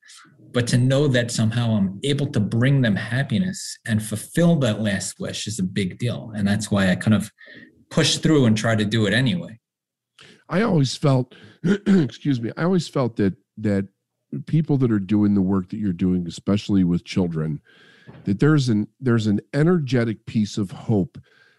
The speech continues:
Speaker 2: that you give them that really could make a difference in their physical healing for some kids. Um, like with the Make-A-Wish Foundation, I'd done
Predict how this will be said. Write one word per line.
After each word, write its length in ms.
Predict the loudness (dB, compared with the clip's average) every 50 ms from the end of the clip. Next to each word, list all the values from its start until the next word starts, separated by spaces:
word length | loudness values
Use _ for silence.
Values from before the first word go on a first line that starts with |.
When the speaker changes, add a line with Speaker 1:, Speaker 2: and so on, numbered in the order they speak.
| _ _
Speaker 2:
that 320 | -4 0 0 0 0 -2 -2
you 180 | 0 0 0 0
give 340 | 2 2 2 2 0 -2 -4
them 380 | -2 -2 0 -2 -2 -4 -6 -6
that 220 | -4 -2 -2 -2
really 400 | -2 0 2 2 2 4 2 0
could 320 | -2 -2 -2 -2 -2 0
make 180 | -2 -2 -2 -2
a 60 | -4
difference 520 | -2 -2 -2 -2 -2 -2 -2 -2 -2 -2 -2
in 120 | 0 0
their 120 | 0 0
physical 600 | -2 -2 -2 -2 -2 -2 -4 -4 -2 -2 -4 -4 -6
healing 460 | -12 -6 -2 0 2 2 2 0 -2
for 200 | -6 -6 -6 -6 -4
some 280 | -2 -2 -2 -2 -2
kids. 460 | -2 -2 0 0 0 -2 -4 -8 -14 -18 _ -20 -20 -20 -20 -20 _ _ _
Um, 340 | 0 2 2 2 2 2 2
like 240 | 2 2 2 2 0
with 120 | -2 0 0
the 60 | 2
Make-A-Wish 680 | 2 2 2 0 0 -2 0 0 0 0 -2 -6 -10 -18 _
Foundation, 600 | -4 -2 0 0 0 0 0 0 0 -2 -2 -2
I'd 160 | -2 -2 0
done 260 | 0 0 0 -2 -4